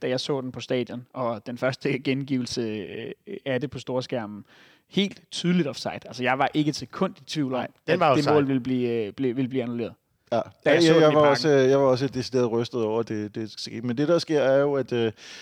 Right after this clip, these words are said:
Speaker 3: at, øh, ikke bare, øh, Silkeborgs forsvar, øh, Silkeborgs forsvar, han, øh, han, øh, han holder ham onside ved at stikke sin ene fod op i luften. Han gør samtidig plads til, at Ankersen kan smutte bolden ind under ham, så det, tænker jeg, det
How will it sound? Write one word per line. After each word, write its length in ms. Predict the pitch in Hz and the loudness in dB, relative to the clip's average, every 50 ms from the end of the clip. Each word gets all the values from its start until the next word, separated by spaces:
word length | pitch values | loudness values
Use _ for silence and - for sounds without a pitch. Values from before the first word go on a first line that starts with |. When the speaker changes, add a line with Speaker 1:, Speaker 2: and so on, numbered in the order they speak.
| - - | -12 -6
Speaker 3:
at, 180 | - 110 101 120 | -6 -4 0 0
øh, 80 | 120 - | 0 0
ikke 140 | - 156 143 | 0 -2 -2
bare, 380 | - 135 131 135 143 147 147 - - | 0 0 2 4 4 2 2 0 0
øh, 360 | 120 117 113 110 107 107 101 | 0 0 2 2 0 0 -2
Silkeborgs 400 | - 139 127 123 127 117 113 - | -2 -4 -4 -2 -2 -4 -2 -2
forsvar, 380 | - 117 120 117 - - 98 - - | -4 -4 -4 -4 -6 -8 -8 -8 -6
øh, 180 | - 110 127 131 | -4 -4 -2 0
Silkeborgs 380 | - 160 143 143 139 127 117 - | 0 -2 -2 -2 -2 -4 -4 -2
forsvar, 420 | - 117 123 - 127 123 113 120 | -4 -6 -6 -4 -4 -2 -2 -2
han, 180 | 131 127 123 123 | -2 -2 -2 -2
øh, 240 | 117 113 104 101 - - - - - - - - - - _ _ | -2 -2 -2 -4 -6 -10 -16 -20 -20 -20 -20 -20 -20 -20 _ _
han, 180 | - 120 110 107 | -6 -4 -2 -2
øh, 180 | 104 92 82 | -2 -2 -4
han 120 | 101 110 104 | -6 -6 -6
holder 340 | 101 120 120 120 120 131 | -4 -4 -2 0 0 2
ham 120 | 131 143 131 | 2 2 2
onside 460 | 120 123 147 151 - - 135 131 131 117 | 2 2 2 0 0 2 2 2 2 2
ved 100 | 127 135 123 123 117 | 0 0 2 2 2
at 100 | 113 101 - - | 2 0 -2 -6
stikke 360 | - - - 147 90 - - | -8 -4 0 0 0 0 0
sin 160 | - - 123 | -4 -2 0
ene 180 | 131 117 156 147 | 0 0 0 0
fod 220 | - - 139 127 | -2 0 0 2
op 100 | 123 120 | 2 2
i 20 | 117 | 0
luften. 300 | 117 117 123 - - 123 - - - | 0 -2 -4 -4 -8 -14 -14 -12 -6
Han 220 | - 117 120 120 - _ _ - | -2 -2 0 -2 -2 _ _ -2
gør 140 | - 120 | -2 0
samtidig 360 | 117 - 139 143 - 156 135 - | 2 2 0 0 0 -2 -2 0
plads 220 | - 131 123 - | 0 0 0 0
til, 100 | - 143 | 0 -2
at 60 | 117 | 0
Ankersen 440 | 92 135 147 139 120 101 - - 127 | 0 0 -2 -2 -4 -4 -6 -8 -8
kan 120 | - - | -8 -10
smutte 260 | - - - 120 113 113 | -12 -10 -10 -10 -6 -2
bolden 260 | 117 123 123 123 127 | -2 -2 -2 -2 -2
ind 180 | 107 143 139 | -4 -2 -2
under 240 | 135 131 127 101 104 | -2 -2 -2 -4 -4
ham, 180 | 131 139 123 117 | -6 -6 -6 -6
så 140 | - - 120 | -6 -8 -8
det, 180 | - 135 135 - _ _ _ _ _ | -8 -8 -10 -10 _ _ _ _ _
tænker 260 | - - 139 135 135 | -2 0 0 2 2
jeg, 100 | 131 113 | 2 2
det 120 | 135 143 | 0 -2